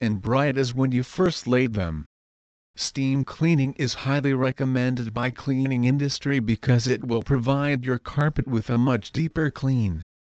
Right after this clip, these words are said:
Regular vacuuming might work on the surface, but only steam cleaning can remove the deepest dirt from the carpet.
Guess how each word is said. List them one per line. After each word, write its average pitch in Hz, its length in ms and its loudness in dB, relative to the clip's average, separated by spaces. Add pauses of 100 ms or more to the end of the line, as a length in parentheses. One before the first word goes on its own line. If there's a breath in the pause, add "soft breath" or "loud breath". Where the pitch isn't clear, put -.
(420)
Regular 131 560 2
vacuuming 127 720 2
might 117 260 2
work 113 400 -4
on 139 180 0
the 127 120 4
surface, 143 440 -2
but - 240 -2
only 160 300 2
steam 135 480 -2
cleaning 151 480 0
can 135 240 0
remove 120 440 2
the 123 100 0
deepest 123 500 -2
dirt 123 260 2
from 147 320 -4
the 117 100 0
carpet. 131 600 -4